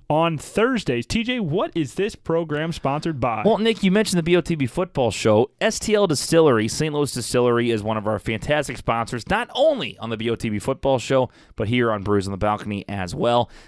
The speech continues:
Speaker 2: They have some fantastic spirits for you, including Brew Vodka. B R U Vodka is what it's called,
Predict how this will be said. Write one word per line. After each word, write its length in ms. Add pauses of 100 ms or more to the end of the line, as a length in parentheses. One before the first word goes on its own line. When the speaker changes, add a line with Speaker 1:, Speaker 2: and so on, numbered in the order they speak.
Speaker 2:
They 160
have 240
some 200
fantastic 840
spirits 420
for 180
you, 140
including 460
Brew 300
Vodka. 560 (120)
B 280
R 240
U 300
Vodka 640
is 100
what 120
it's 120
called, 380